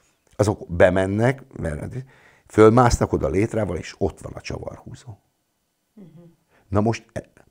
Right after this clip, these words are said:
Speaker 1: ezt, ezt, ezt nem mondják azt, hogy akaratlanul meghalott hangok, meglátott képek, meg a sok tükröződő felület valahogy eljut a tudatába.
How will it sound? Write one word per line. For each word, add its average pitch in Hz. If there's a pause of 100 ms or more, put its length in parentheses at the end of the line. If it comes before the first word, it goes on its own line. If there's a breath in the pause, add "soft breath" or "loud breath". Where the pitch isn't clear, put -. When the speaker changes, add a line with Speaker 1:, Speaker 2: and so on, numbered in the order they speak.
(760 loud breath)
Speaker 1:
ezt, -
ezt, -
ezt -
nem 101 (1080 soft breath)
mondják 135
azt, 135
hogy 104
akaratlanul 107
meghalott 98
hangok, 104
meglátott 98
képek, 104
meg 85
a -
sok -
tükröződő 80
felület 85
valahogy 82
eljut 85
a 82
tudatába. -